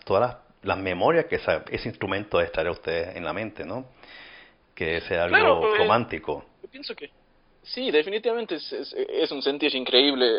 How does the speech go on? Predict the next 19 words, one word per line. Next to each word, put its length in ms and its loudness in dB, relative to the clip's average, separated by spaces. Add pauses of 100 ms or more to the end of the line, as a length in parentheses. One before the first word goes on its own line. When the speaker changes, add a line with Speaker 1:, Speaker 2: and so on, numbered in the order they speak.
(720)
Speaker 2:
Lo 100 0
menos 300 6
que 80 4
podemos 260 6
hacer 200 0
es 80 -4
tomar 260 0
una 160 -2
foto, 680 4
eh, 200 0
tomarnos 440 0
fotos 280 4
nosotros 400 -2
con, 180 -12
con, 240 -10
con 160 -6
este 180 -14
instrumento 560 -4
y, 160 0